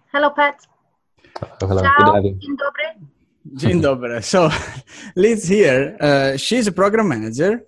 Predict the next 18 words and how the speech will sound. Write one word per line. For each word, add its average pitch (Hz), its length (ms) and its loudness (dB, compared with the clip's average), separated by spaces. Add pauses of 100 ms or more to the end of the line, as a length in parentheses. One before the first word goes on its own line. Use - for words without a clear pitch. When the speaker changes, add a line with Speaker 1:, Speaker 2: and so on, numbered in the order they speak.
(100)
Speaker 3:
uh, 123 400 0
in, 147 280 0
in 143 160 0
I 123 100 0
B 143 140 -2
M. 131 120 -6
So 127 140 -10
she 120 140 -6
working 123 320 -4
in 123 80 -4
I 120 80 -4
B 113 160 -4
M 123 160 -4
in 113 160 -8
the 107 160 -6
Global 123 320 -4
Business 131 340 -8
Service. 113 460 -16